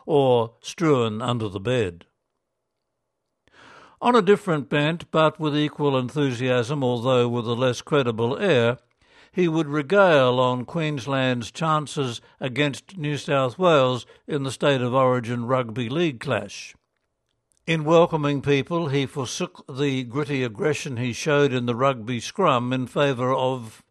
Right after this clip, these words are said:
a gentility, acceptance and affirmation, which in later life allowed him to drive sometimes unpopular and controversial policies without alienating personal affection or respect from those with whom he disagreed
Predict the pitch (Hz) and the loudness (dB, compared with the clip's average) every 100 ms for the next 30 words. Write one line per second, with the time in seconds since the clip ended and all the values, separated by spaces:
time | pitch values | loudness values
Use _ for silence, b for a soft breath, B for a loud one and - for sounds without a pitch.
0 | _ - 113 143 143 131 190 165 120 113 | _ -12 -2 -2 -2 -2 0 0 0 -4
1 | 101 B B 139 - - 175 - 143 131 | -6 B B -4 -4 -2 -2 -2 -4 -4
2 | 113 135 131 123 127 120 135 156 165 135 | -2 -2 0 0 0 0 -2 0 0 0
3 | 120 110 B B B 165 165 - - - | -4 -4 B B B -4 -2 -6 -10 -10
4 | 233 175 160 185 139 131 151 135 123 - | -4 -4 0 2 2 0 2 2 2 0
5 | 135 143 139 123 127 117 110 131 131 127 | 0 4 4 2 -4 -4 -6 0 2 2
6 | 123 156 139 127 135 131 120 110 b b | 0 -4 -4 -2 0 0 -2 -6 b b
7 | 156 135 - 160 147 139 120 120 113 B | -4 -4 0 -2 -2 -4 0 0 -2 B
8 | B 151 127 113 - 143 117 120 135 123 | B -4 -4 -6 -4 -4 -4 -4 -4 -2
9 | 131 113 180 175 135 147 123 120 - b | -6 -4 -4 -2 -2 -2 -4 -4 -8 b
10 | b b b 160 160 147 139 170 156 139 | b b b -2 2 2 2 0 2 2
11 | 127 127 123 123 113 160 139 - 135 117 | 2 0 0 -4 -2 0 0 -2 -4 -2
12 | 117 185 180 - 135 127 120 113 - - | -2 -2 -4 -4 -4 -2 -2 -6 -6 0
13 | 131 - - b b b 165 139 135 135 | 0 -2 -18 b b b -6 -2 2 2
14 | 131 113 123 110 139 120 120 113 113 127 | 2 -4 -8 -4 -4 -2 -4 -4 -8 -6
15 | 175 190 127 123 | 0 2 2 -2